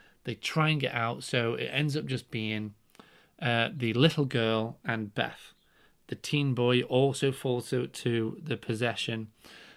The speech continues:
They manage to get a shotgun, which was one of the other neighbours had the shotgun. That's why they have that gun. Um, they managed to get that gun.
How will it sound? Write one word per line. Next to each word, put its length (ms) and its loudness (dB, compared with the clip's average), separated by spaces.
They 160 -2
manage 340 -4
to 120 0
get 160 -4
a 20 -8
shotgun, 560 2
which 220 -4
was 260 -2
one 300 0
of 80 -2
the 100 4
other 180 0
neighbours 680 -4
had 260 -6
the 60 -10
shotgun. 480 -6
That's 200 -8
why 140 -8
they 180 -10
have 140 -12
that 220 -12
gun. 200 -6
Um, 560 0
they 120 0
managed 340 -2
to 80 -4
get 240 -10
that 320 2
gun. 360 2